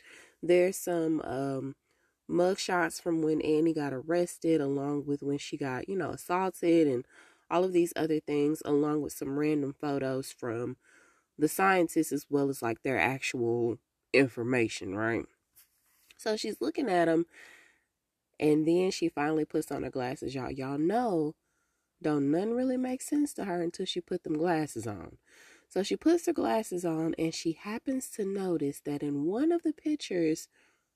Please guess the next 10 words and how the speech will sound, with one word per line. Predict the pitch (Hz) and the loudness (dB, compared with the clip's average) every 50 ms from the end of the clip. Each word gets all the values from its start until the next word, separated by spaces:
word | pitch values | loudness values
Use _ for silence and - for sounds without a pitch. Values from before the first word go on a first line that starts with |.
| _ _ _ | _ _ _
from | _ - 175 170 165 - _ | _ 0 2 2 2 2 _
Annie, | 226 269 320 359 349 269 208 165 156 156 156 156 160 - _ _ _ _ _ _ _ _ _ _ _ | 0 2 4 4 4 4 4 4 4 4 2 0 -2 -6 _ _ _ _ _ _ _ _ _ _ _
there's | 165 175 196 214 208 190 | 2 4 4 4 4 4
a | 190 170 | 2 2
rip | 156 151 151 156 185 247 285 302 - - - _ | 2 0 -2 2 4 4 4 4 2 -4 -10 _
in | 190 208 202 202 | -4 -2 -2 -4
her | - - 170 160 | -2 -4 -4 -4
parka, | - - - - 262 269 285 262 - _ - 101 101 | -4 -10 -10 -4 -2 0 0 -2 -2 _ -6 -6 -4
right? | 107 107 107 117 120 131 156 170 170 - _ _ _ _ _ _ _ _ _ _ _ _ _ _ _ _ _ _ _ | -4 -4 -4 -4 -2 -2 -2 -2 -4 -6 _ _ _ _ _ _ _ _ _ _ _ _ _ _ _ _ _ _ _
But | - 254 294 330 349 320 254 208 196 180 | -2 0 0 2 2 2 0 0 -2 -4